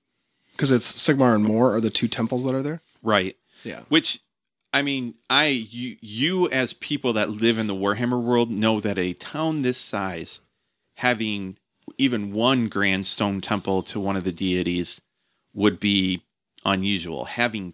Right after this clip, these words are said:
Speaker 2: two, like, you wouldn't see this on,
Speaker 1: Was
Speaker 2: except
Speaker 1: one of
Speaker 2: in
Speaker 1: those,
Speaker 2: a large
Speaker 1: like, recently
Speaker 2: town.
Speaker 1: constructed?
Speaker 2: Can't tell from this.
Speaker 1: They
Speaker 2: You'd have to go and, like, inspect it, and then I
Speaker 1: Uh, I
Speaker 2: almost
Speaker 1: feel
Speaker 2: would
Speaker 1: like it'd
Speaker 2: require
Speaker 1: be
Speaker 2: you to have some sort of advanced skill to be able to tell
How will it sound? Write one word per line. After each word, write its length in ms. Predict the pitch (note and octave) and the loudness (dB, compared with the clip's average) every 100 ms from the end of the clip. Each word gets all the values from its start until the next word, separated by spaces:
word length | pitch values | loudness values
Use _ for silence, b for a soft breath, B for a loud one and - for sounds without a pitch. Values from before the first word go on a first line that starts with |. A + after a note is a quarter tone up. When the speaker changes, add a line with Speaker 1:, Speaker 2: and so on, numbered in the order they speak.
| - | -12
Speaker 2:
two, 480 | - A2+ B2 E3+ F3 _ _ _ _ - | -8 -4 -4 -4 -10 _ _ _ _ -10
like, 160 | G2+ A#2 | -6 -2
you 80 | |
wouldn't 240 | B2+ B2 - | 0 0 -2
see 220 | - A2 | -6 -4
this 240 | G2 F#2+ | -2 -2
on, 140 | F#2+ F#2 | -4 -4
Speaker 1:
Was 100 | D#3+ | 0
Speaker 2:
except 120 | D3 | 4
Speaker 1:
one 80 | F#3 | 6
of 20 | |
Speaker 2:
in 60 | G#3 | 6
Speaker 1:
those, 200 | A3+ G3+ | 6 6
Speaker 2:
a 40 | |
large 360 | G3 G3 G3 B2 | 6 6 4 2
Speaker 1:
like, 100 | C3+ | 0
recently 360 | C#3+ F3 D3 E3 | 2 0 0 0
Speaker 2:
town. 60 | |
Speaker 1:
constructed? 680 | - D3 - B2 - D3+ D#3+ - _ _ _ _ _ | 0 -4 -4 -4 -4 -4 -6 -12 _ _ _ _ _
Speaker 2:
Can't 240 | - A2 F#2 | -2 -2 2
tell 240 | G#2 F#2+ - _ _ | 0 -2 -6 _ _
from 200 | G#2 F#2+ | -4 -4
this. 300 | F#2 - - | -6 -10 -12
Speaker 1:
They 320 | C#3+ A#2 G#2+ - _ | -8 -8 -8 -14 _
Speaker 2:
You'd 200 | A2 A#2 | -2 0
have 200 | A#2+ G#2 | 0 -2
to 80 | G#2 | -2
go 260 | F#2 G2+ G2 | -2 -2 -2
and, 120 | F#2+ | -4
like, 200 | F#2 - | -6 -6
inspect 640 | G2+ F#2+ - - G2 - | -10 -10 -8 -4 -4 -2
it, 160 | G2+ - | -8 -6
and 180 | G2+ G2 | -8 -8
then 220 | F#2 F#2 _ b b b | -8 -12 _ b b b
I 120 | A#2+ | 0
Speaker 1:
Uh, 100 | C3 | 2
I 60 | C3+ | 0
Speaker 2:
almost 280 | E3+ - - | 0 0 0
Speaker 1:
feel 100 | G#3+ | -2
Speaker 2:
would 60 | |
Speaker 1:
like 60 | F#3+ | 0
it'd 60 | D#3 | 0
Speaker 2:
require 200 | C3 A2 | 2 2
Speaker 1:
be 60 | G#2+ | 2
Speaker 2:
you 100 | G#2 | -2
to 80 | |
have 180 | F#2+ G2+ | -4 -4
some 200 | - A2 | -6 -10
sort 260 | F#2+ A2 F#2+ | -8 -6 -6
of 80 | F2+ | -6
advanced 500 | F2+ F#2+ G2 F2+ E2 | -6 -4 -2 -4 -8
skill 320 | - F#2+ F2+ | -6 -4 -4
to 100 | - | -6
be 80 | F#2 | -6
able 160 | F2 E2+ | -6 -6
to 80 | |
tell 500 | F2 - F2 E2 E2 | -8 -6 -6 -8 -14